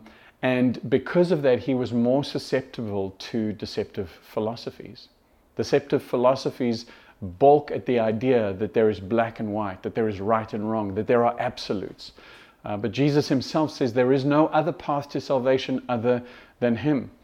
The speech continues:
Uh, Jesus clearly, uh, as lovingly and as caringly as he does, but always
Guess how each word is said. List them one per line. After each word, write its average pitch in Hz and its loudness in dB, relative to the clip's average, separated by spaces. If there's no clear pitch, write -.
Uh, 123 -4
Jesus 143 0
clearly, 151 4
uh, 120 4
as 120 0
lovingly 165 4
and 123 -4
as 113 -6
caringly 165 0
as 120 -2
he 123 0
does, 143 2
but 110 2
always 139 6